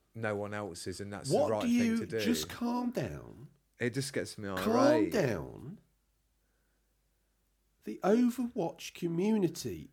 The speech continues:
Speaker 2: is saying they're confused. Not me. I don't care. Look at you. You're ready to fight your own flesh and blood to death
Speaker 1: <laughs>
Speaker 2: over this game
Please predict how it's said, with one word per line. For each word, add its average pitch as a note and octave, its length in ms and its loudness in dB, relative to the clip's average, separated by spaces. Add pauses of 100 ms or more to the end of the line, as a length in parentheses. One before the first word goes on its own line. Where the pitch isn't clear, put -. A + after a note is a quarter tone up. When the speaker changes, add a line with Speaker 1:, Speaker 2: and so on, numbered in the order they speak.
(100)
Speaker 2:
is C#3 160 2
saying G#2 760 0
they're B2+ 200 -2
confused. E3+ 640 -6
Not F#3+ 180 -2
me. B3 380 0 (120)
I D#3+ 140 -2
don't D4 200 -2
care. - 440 -10 (380)
Look C4 180 -6
at C4+ 140 -6
you. C4+ 360 -8 (360)
You're C#4+ 140 -6
ready C#4+ 160 -4
to A3+ 120 -6
fight - 540 -10
your F3+ 140 -6
own C4+ 120 -2
flesh - 360 -10
and A3+ 100 -8
blood D4 260 -8
to F#3 100 -8
death C#4 720 -10 (540)
Speaker 1:
<laughs> - 180 -20
Speaker 2:
over C#4+ 300 2
this G#3+ 300 -2 (120)
game A#3 680 2